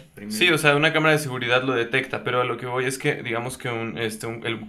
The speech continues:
Speaker 2: un cuerpo militar, o sea, militares, iban persiguiendo a, pues, a delincuentes, ¿no? Del crimen organizado, se les escapan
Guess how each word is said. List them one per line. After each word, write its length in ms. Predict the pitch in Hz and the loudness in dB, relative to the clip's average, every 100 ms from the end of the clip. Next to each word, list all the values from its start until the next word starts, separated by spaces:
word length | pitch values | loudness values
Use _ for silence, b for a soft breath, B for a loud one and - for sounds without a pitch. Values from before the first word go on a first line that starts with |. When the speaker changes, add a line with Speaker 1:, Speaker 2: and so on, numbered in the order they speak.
| - | -10
Speaker 2:
un 140 | 120 | -2
cuerpo 260 | 147 139 147 | 2 2 2
militar, 460 | 135 117 123 127 | 0 4 6 6
o 120 | 123 | 4
sea, 180 | 110 107 | -6 -8
militares, 680 | 104 104 107 120 117 123 - | -8 -10 -6 -2 -2 -4 -6
iban 240 | 117 117 | -2 -2
persiguiendo 760 | 117 110 113 117 123 113 117 B B B - | -4 -10 -8 -4 -4 -2 -6 B B B -6
a, 640 | 110 107 104 104 104 104 - _ _ _ - | -2 0 -2 -4 -6 -8 -12 _ _ _ -2
pues, 220 | 147 147 | 0 0
a 60 | 127 | 2
delincuentes, 680 | 110 107 107 104 101 107 | 2 0 -2 -6 -8 -12
¿no? 140 | 110 117 | -6 -4
Del 160 | 107 | -4
crimen 280 | 107 110 110 | -4 -4 -2
organizado, 720 | 104 101 104 104 143 160 196 B B B | -2 -2 -6 -2 2 2 0 B B B
se 180 | - 127 | -8 -4
les 200 | 113 110 | -4 -4
escapan 680 | 113 - 165 165 175 214 | -8 -2 -2 0 -4 -4